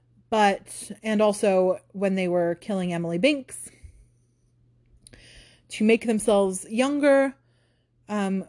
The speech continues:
which I think is interesting that she is, Emily Binks is the only child we know they killed. So we know that their thing was they were gonna kill children, suck out their souls, and do it, but it seems like Emily Binks might be the first one they did it to, and then she w-, they were killed right away.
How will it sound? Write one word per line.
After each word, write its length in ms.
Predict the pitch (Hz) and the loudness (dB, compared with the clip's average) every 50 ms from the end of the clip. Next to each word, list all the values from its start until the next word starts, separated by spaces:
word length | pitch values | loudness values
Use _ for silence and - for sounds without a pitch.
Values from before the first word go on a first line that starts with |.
| _ | _
which 180 | - 233 247 - | -4 -2 2 4
I 80 | 277 | 4
think 120 | 269 330 311 | 4 4 2
is 80 | 277 | 2
interesting 460 | 247 294 302 330 311 - - 262 233 226 | 0 0 0 0 0 0 0 0 0 2
that 180 | 214 202 196 | 0 0 -2
she 220 | - - - 285 277 | -6 -6 -2 -2 0
is, 180 | 277 247 226 226 | 0 -2 -4 -8
Emily 260 | 175 196 233 294 339 269 | -4 -4 -2 0 0 0
Binks 240 | 214 262 262 - | 0 -2 -4 -2
is 80 | - 202 | -4 -4
the 120 | 185 208 | -2 -2
only 180 | 202 220 226 226 | -2 0 -2 -2
child 300 | 220 233 214 196 202 190 | 0 2 2 2 2 2
we 80 | 190 185 | 0 0
know 100 | 180 170 | 0 -2
they 120 | 160 156 | -4 -6
killed. 440 | - - - 175 - - - - - _ _ _ _ _ _ _ _ _ _ _ - _ _ - _ _ _ | -8 -10 -12 -12 -12 -12 -20 -20 -20 _ _ _ _ _ _ _ _ _ _ _ -20 _ _ -20 _ _ _
So 560 | - - - 214 202 196 190 185 185 185 - - _ _ _ | -6 0 2 4 4 4 4 4 2 0 -2 -6 _ _ _
we 160 | 220 233 233 | -2 0 0
know 140 | 254 262 277 | 2 2 2
that 160 | 285 254 208 | 0 2 2
their 140 | 233 214 208 | 2 0 0
thing 260 | 214 - 240 233 220 | 0 0 0 2 2
was 180 | 214 202 190 | 2 0 2
they 80 | 190 202 | 2 0
were 60 | 190 | 0
gonna 160 | 190 190 190 | 0 -2 -2
kill 260 | 180 - - 240 214 202 | -4 -2 0 0 0 0
children, 480 | 208 - 214 202 190 190 190 190 190 | 0 0 0 0 0 0 -2 -2 -4
suck 220 | 185 - 208 - 202 | -2 -4 -4 -2 -2
out 140 | 190 185 | -4 -2
their 100 | - 190 | -4 -6
souls, 320 | 175 - 202 190 190 180 185 | -6 -4 -2 -2 -2 -2 -2
and 80 | 180 | -2
do 140 | 175 208 196 | 0 2 2
it, 200 | 185 180 - - | 2 0 0 -2
but 180 | - 190 180 170 - | -2 -2 0 0 -2
it 180 | 196 185 196 | -4 -4 -6
seems 460 | - - - 302 320 339 349 339 - | -6 -8 -4 -2 -2 -2 -2 -4 -2
like 320 | - 165 143 - - - - _ _ _ _ - - - _ _ _ _ _ _ _ _ _ _ _ _ _ - _ - | -2 -2 -2 -2 -6 -12 -20 _ _ _ _ -20 -20 -20 _ _ _ _ _ _ _ _ _ _ _ _ _ -20 _ -2
Emily 240 | 214 240 240 226 220 | 0 2 4 4 4
Binks 240 | 214 214 202 190 - | 2 2 0 0 -2
might 140 | 208 190 190 | -4 -4 -4
be 60 | 226 | -4
the 80 | 190 180 | -8 -6
first 220 | - 185 - - | -8 -8 -6 -6
one 80 | 196 185 | -6 -6
they 100 | 170 165 | -6 -4
did 180 | 160 175 175 | -2 -2 -2
it 120 | 196 175 196 | -2 -2 -4
to, 180 | - 285 277 | -4 -2 0
and 140 | 247 208 196 | 2 2 2
then 100 | 190 185 | 0 0
she 140 | 180 - 202 | -2 -4 -4
w-, 140 | 180 165 - | -6 -4 -2
they 100 | 180 180 | -2 -2
were 100 | 170 160 | -2 -2
killed 260 | - - 214 196 185 | -4 -2 -2 0 2
right 160 | 196 202 202 | 2 2 2
away. 320 | 220 233 247 254 277 285 | 4 4 4 2 2 0